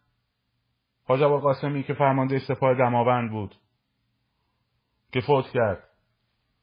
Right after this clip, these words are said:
که هیئتش هست، اینا چی می‌شن؟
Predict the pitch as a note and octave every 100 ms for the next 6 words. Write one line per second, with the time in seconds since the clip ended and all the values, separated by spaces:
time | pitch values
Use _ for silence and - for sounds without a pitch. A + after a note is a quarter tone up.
0 | _ _ _ B2 C#3 C3 B2+ B2+ C3 A#2+
1 | G#2 - _ _ _ _ _ _ _ _
2 | _ _ _ _ _ _ _ _ _ _
3 | _ _ - B2+ D3 F#3+ G3 F#3+ C3+ G#2